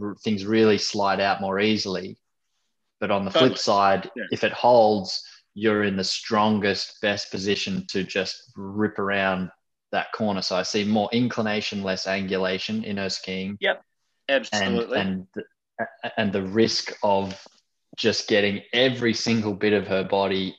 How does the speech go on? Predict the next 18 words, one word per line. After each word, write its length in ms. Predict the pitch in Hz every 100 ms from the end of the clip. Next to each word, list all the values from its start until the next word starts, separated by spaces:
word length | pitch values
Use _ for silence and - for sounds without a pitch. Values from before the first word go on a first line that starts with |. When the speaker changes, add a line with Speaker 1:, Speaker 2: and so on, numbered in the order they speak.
| -
Speaker 1:
inside 960 | 110 107 104 - 104 98 95 92 92 - - _ _ _ _ _ _ _ _
to 100 | -
be 460 | 95 98 98 95 90
working 460 | 101 101 - 92 90
against 580 | 90 110 104 95 -
the 80 | 202 185 -
forces 640 | - - - 98 95 92
that 120 | 95
are 100 | 92 - _ - _
basically 340 | 98 95 95 92
trying 240 | - 95
to 60 | 92
throw 240 | - 98
her 100 | 92
outside 540 | 95 92 - - 87 98
of 100 | 95
that 220 | 85 -
turn. 400 | 107 95 -